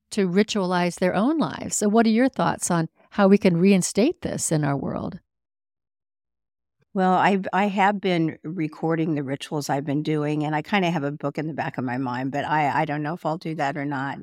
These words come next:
Speaker 2: but I think it would be helpful. It begins really with a shift in our, I hate to say our parenting, but just slowing down, you
Speaker 1: Mm-hmm.
Speaker 2: know, and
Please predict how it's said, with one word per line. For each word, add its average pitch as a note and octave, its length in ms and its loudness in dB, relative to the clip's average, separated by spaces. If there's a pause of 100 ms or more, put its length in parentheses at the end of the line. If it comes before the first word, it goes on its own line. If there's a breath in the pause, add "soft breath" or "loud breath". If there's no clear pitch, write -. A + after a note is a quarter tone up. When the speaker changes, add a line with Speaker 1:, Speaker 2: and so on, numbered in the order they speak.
Speaker 2:
but D3 240 -4
I E3 80 -4
think F#3 200 -6
it D3+ 100 -6
would D#3 140 -6
be E3+ 140 -4
helpful. D#3+ 480 -6 (500)
It A3+ 180 -2
begins B3 540 -2 (100)
really F#3+ 560 0
with E3 360 -2 (100)
a D#3 100 -4
shift - 800 -6
in D#3 500 0
our, D3 520 0 (260)
I F3+ 120 0
hate A3 240 -2
to C#4 100 -4
say D#3+ 500 -2 (560)
our D3+ 160 0
parenting, D#3+ 1160 -4
but D#3 160 -6
just E3 220 -6 (140)
slowing D3+ 480 -2
down, C#3 640 -6
you - 180 -6
Speaker 1:
Mm-hmm. D3+ 60 0
Speaker 2:
know, D3 420 0 (540)
and D#3+ 600 2